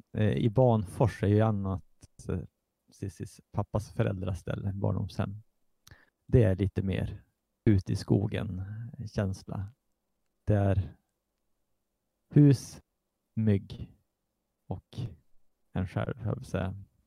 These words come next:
Där är inte, där är det inte så mycket mer. Det är inte rinnande vatten, utan det är en sån här handpump som man pumpar i, upp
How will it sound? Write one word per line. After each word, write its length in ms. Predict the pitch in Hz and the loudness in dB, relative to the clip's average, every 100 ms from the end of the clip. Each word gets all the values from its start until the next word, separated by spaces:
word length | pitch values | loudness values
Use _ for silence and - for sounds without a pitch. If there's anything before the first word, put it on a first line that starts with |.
| _ _ _ _ _ _ _ | _ _ _ _ _ _ _
Där 240 | 131 117 | -2 0
är 140 | 98 92 | 2 0
inte, 400 | 92 90 - 104 | -4 -6 -4 0
där 220 | 123 113 | 2 4
är 200 | 104 95 | 2 0
det 300 | - - - - _ - | -2 -6 -12 -18 _ -2
inte 280 | 107 - | 0 2
så 100 | 101 | 0
mycket 220 | 95 110 - | 0 0 -2
mer. 180 | - - | -2 -8
Det 240 | 147 120 107 | -10 -4 -2
är 220 | 113 107 - _ _ _ _ _ _ _ _ _ _ _ _ _ _ _ _ _ _ _ _ _ | -2 -6 -12 _ _ _ _ _ _ _ _ _ _ _ _ _ _ _ _ _ _ _ _ _
inte 540 | - 117 104 - 110 107 | -2 0 0 2 4 4
rinnande 400 | 107 101 98 95 | 4 4 2 2
vatten, 460 | 92 - _ - 90 | 0 -2 _ -8 -6
utan 220 | 90 98 | -6 -4
det 80 | 95 | -2
är 40 | |
en 140 | 90 87 | -2 -4
sån 140 | 90 | 0
här 60 | 95 | 0
handpump 640 | 95 92 82 - 98 95 | 2 0 -2 -4 -6 -6
som 120 | - 98 | -10 -10
man 120 | - | -8
pumpar 460 | 107 92 - 98 | -8 -8 -8 -10
i, 140 | 95 92 - - _ _ | -8 -10 -18 -20 _ _
upp 180 | 117 98 | -2 -2